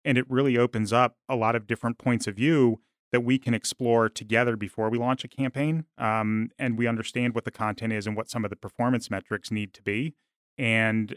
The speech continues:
um, understanding who our audiences are and what we want them to do guides the decisions that we're gonna make around who are the content creators that we should work with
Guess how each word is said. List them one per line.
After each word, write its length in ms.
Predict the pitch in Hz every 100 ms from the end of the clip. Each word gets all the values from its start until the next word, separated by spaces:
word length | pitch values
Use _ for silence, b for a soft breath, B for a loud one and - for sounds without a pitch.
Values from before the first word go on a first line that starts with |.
| -
um, 420 | 131 113 110 113 -
understanding 520 | 143 127 - 123 120
who 160 | 92 120
our 180 | 104 104
audiences 480 | 113 110 98 110
are 380 | 104 101 101 104
and 180 | 113 104 101
what 180 | 110 -
we 100 | 123
want 220 | 104 101
them 180 | 120 101
to 120 | -
do 360 | 98 110 104 98 -
guides 420 | 104 101 95 -
the 60 |
decisions 520 | 95 101 139 113 113 95
that 120 | -
we're 60 |
gonna 200 | 104 107
make 260 | 104 101 -
around 460 | 104 104 101 101 - _ _ _ _ -
who 100 | 139
are 40 | 123
the 60 |
content 440 | 113 110 107 113 -
creators 480 | - 104 101 101 -
that 120 | -
we 120 | 104
should 180 | - 98
work 260 | 98 98
with 220 | 101 95